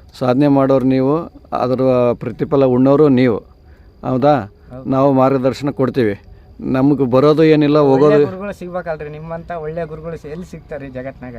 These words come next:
Speaker 1: ಅಲ್ಲ, ನನಗೆ
Speaker 2: ಯಾರು ಸಿಕ್ಕಿಲ್ಲ ರೀ ಇದುವರೆಗೆ. ನಾವು ಈಗ ಆಧ್ಯಾತ್ಮಿಕ ಬಂದು ಈಗ ಒಂದು ಹತ್ತು ವರ್ಷ ಆಯ್ತು ರೀ.
Speaker 1: ಹ್ಮ್.
Speaker 2: ನಾವು ಟ್ರೈ ಮಾಡ್ತಾನೆ ಅದು ಹುಡುಕ್ತಾನೆ ಇದೀವಿ.
Speaker 1: ಹ್ಮ್.
Speaker 2: ಯಾರು ಸಿಗ್ಲಿಲ್ಲ ರೀ.
Speaker 1: ಹ್ಮ್.
Speaker 2: ಕೊನೆಗೆ ನೀವು ಸಿಕ್ಕಿದ್ರಿ.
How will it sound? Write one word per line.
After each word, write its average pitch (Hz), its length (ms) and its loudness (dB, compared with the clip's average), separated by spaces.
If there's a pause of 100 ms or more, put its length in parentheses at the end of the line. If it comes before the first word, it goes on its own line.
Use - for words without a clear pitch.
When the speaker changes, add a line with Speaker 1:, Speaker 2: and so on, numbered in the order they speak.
(140)
Speaker 1:
ಅಲ್ಲ, 127 300 2
ನನಗೆ 135 420 2
Speaker 2:
ಯಾರು 147 120 2
ಸಿಕ್ಕಿಲ್ಲ 202 380 -6
ರೀ 170 80 -6
ಇದುವರೆಗೆ. 208 440 -4
ನಾವು 196 280 -4 (920)
ಈಗ 156 120 -8
ಆಧ್ಯಾತ್ಮಿಕ 175 760 -6
ಬಂದು 180 340 -8
ಈಗ 175 160 -10
ಒಂದು 156 200 -10
ಹತ್ತು 151 240 -8
ವರ್ಷ 180 240 -8
ಆಯ್ತು 160 200 -8
ರೀ. 135 100 -14
Speaker 1:
ಹ್ಮ್. 117 720 -2
Speaker 2:
ನಾವು 147 320 -10
ಟ್ರೈ 160 240 -8
ಮಾಡ್ತಾನೆ 175 480 -6
ಅದು 165 100 -8
ಹುಡುಕ್ತಾನೆ 170 420 -10
ಇದೀವಿ. 123 300 -16 (100)
Speaker 1:
ಹ್ಮ್. 135 240 0
Speaker 2:
ಯಾರು 185 220 -4
ಸಿಗ್ಲಿಲ್ಲ 165 460 -14
ರೀ. 123 120 -14
Speaker 1:
ಹ್ಮ್. 120 580 -6
Speaker 2:
ಕೊನೆಗೆ 175 280 -10
ನೀವು 175 200 -12
ಸಿಕ್ಕಿದ್ರಿ. 135 460 -20